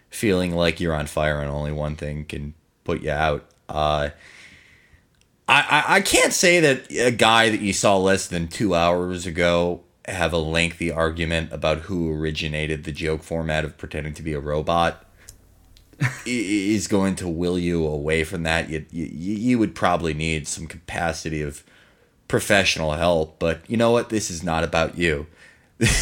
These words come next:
This is about the jokester showing his new dimension. Maybe he's gonna, people, all these girls he's followed, or all these, uh, screenwriters,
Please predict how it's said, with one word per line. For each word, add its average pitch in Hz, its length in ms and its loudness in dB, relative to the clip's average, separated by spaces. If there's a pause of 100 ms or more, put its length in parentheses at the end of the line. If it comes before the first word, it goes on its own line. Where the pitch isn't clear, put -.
(180)
This 208 200 4
is 156 140 0
about 135 340 4
the 117 100 0
jokester 101 560 0
showing 98 280 0
his 80 240 -4
new 90 160 -2
dimension. 82 640 -4 (840)
Maybe 107 360 4
he's 107 220 2
gonna, 95 340 2 (580)
people, 104 720 2 (100)
all 98 160 -2
these 104 200 -2
girls 92 580 0 (340)
he's 85 140 -8
followed, 82 300 0
or 76 200 -2 (240)
all 104 160 2
these, 98 320 0
uh, 87 120 2
screenwriters, 85 880 -2